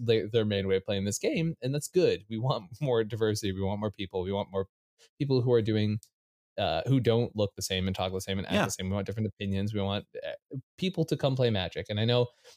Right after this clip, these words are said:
Speaker 1: it's been a problem with Magic in general. And the more people this can reach, the more audience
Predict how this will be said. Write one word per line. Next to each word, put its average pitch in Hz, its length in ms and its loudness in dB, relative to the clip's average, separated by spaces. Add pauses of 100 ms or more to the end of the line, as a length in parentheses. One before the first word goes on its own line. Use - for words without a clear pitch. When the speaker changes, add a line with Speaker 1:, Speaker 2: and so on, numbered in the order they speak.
(640)
Speaker 1:
it's - 80 -2
been 147 100 6
a 131 60 4
problem 143 180 4
with 151 100 6
Magic 131 360 4
in 139 80 4
general. 120 420 2 (100)
And 110 320 0
the 113 220 -2
more 127 160 2
people 135 320 0
this 113 280 0
can 92 200 -8
reach, 117 240 -4
the 98 80 -6
more 92 220 -2
audience 87 440 -4